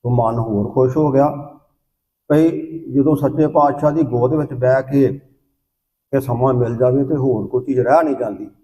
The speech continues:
ਸੋ ਉੱਥੇ ਸਮਾਂ ਜਦੋਂ ਬਤੀਤ ਕੀਤਾ ਨਾ, ਕਥਾ ਦੀ ਵਿਚਾਰ ਤਿੰਨ ਵਜੇ ਹੋਈ ਆ, ਜੋ ਵੀ ਉੱਥੇ ਉਦੋਂ ਢਾਈ ਵਜੇ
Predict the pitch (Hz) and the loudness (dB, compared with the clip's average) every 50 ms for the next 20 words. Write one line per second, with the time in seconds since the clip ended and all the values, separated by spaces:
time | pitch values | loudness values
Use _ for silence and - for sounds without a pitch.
0 | _ _ _ _ _ _ _ _ _ _ _ _ _ _ _ _ _ _ _ - | _ _ _ _ _ _ _ _ _ _ _ _ _ _ _ _ _ _ _ -8
1 | 123 117 113 - 135 127 123 127 120 113 120 123 127 120 - - - - - - | -6 -6 -4 -2 -2 0 0 0 -2 0 2 2 2 0 0 -4 -10 -12 -14 -16
2 | - - - 110 120 120 113 117 - - 113 120 127 - - - - - 120 123 | -16 -12 -8 -4 -4 -2 -2 -4 -4 -4 -2 -4 -4 -4 -4 -8 -6 0 2 2
3 | 127 135 160 - 143 135 - - - _ _ _ _ _ _ _ _ _ _ _ | 4 4 2 -2 -4 -12 -14 -18 -20 _ _ _ _ _ _ _ _ _ _ _
4 | _ _ _ _ _ _ _ _ _ _ _ _ _ _ _ _ _ _ _ _ | _ _ _ _ _ _ _ _ _ _ _ _ _ _ _ _ _ _ _ _
5 | _ _ _ - - 143 139 165 170 170 180 185 180 180 175 156 156 156 - - | _ _ _ -2 -2 -2 2 2 2 2 2 2 2 2 2 2 2 2 0 0
6 | 160 147 151 151 156 160 165 165 156 135 131 139 151 156 139 127 139 139 143 147 | 0 0 2 2 2 2 2 2 2 4 4 4 2 2 2 4 4 4 4 4
7 | 151 151 135 127 156 143 139 131 123 117 135 131 131 - - 131 120 113 113 104 | 2 0 0 -2 -2 0 0 0 2 0 0 -2 -2 -2 0 -2 -2 -2 -6 -10
8 | 120 117 123 123 120 117 | -6 -4 -2 -2 -2 -4